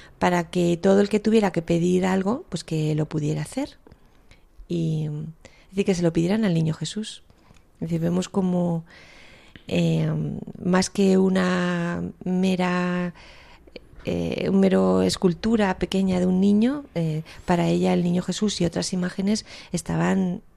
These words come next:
recubiertas de vida, de vida verdadera, de, que nos remitían a, al niño Jesús de manera directa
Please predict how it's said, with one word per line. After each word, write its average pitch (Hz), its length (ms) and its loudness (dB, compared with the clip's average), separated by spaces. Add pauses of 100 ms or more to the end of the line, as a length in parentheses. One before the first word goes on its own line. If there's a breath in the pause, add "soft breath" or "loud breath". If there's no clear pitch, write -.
recubiertas 165 500 0
de 185 100 4
vida, 175 420 2 (220 soft breath)
de 175 100 4
vida 190 220 2
verdadera, 165 600 -2 (440 loud breath)
de, 156 680 -6 (260)
que 185 120 2
nos 170 140 0
remitían 175 560 2
a, 151 280 -2
al 156 320 -2
niño 175 220 0
Jesús 180 300 -6
de 185 80 -2
manera 156 320 -2
directa 180 540 -6